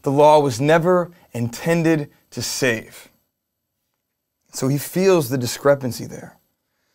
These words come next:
But in his blindness, he's like, "Yeah, man, I, I've done that, right? There's, but there's gotta be something else, Jesus. There's gotta be something I can do, something else I can do to restoke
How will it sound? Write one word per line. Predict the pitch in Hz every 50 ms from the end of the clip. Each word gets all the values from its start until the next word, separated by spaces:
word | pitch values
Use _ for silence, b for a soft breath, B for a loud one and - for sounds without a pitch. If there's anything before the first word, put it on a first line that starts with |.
| _ _ _ _ _ _ _ _ _
But | _ 143 147
in | 160
his | 156 147 143
blindness, | 127 120 143 151 151 151 185 220 220 175 135 -
he's | - 151 127
like, | 156 131
"Yeah, | 160 233 233 -
man, | 131 143 151 -
I, | 147 156 - _ -
I've | 147 165 156 135
done | 127 151 220 262 226
that, | 165 117 101 -
right? | - 147 185 180
There's, | 185 165 139 - _ b b b b b b b
but | 175 170
there's | 127 170 147
gotta | 120 113 196 190 208 196
be | 180
something | 180 - - 175 143 123 147 139
else, | 135 113 - -
Jesus. | - - - 113 127 - - - - B B B B B
There's | 147 131 -
gotta | - - 165 175 208
be | 208 202
something | 196 - - 185 165 165 156 113
I | - 143 160
can | 156 - 165 151 127
do, | 117 139 139 131
something | 123 - - 156 160 190 175
else | 156 156 -
I | 165 156
can | 160 143
do | 113 127 131 123 117 120 B B B B B B
to | - - 160
restoke | 139 131 135 147 165 190 202 190 - - - - 170 156 156 160 156 -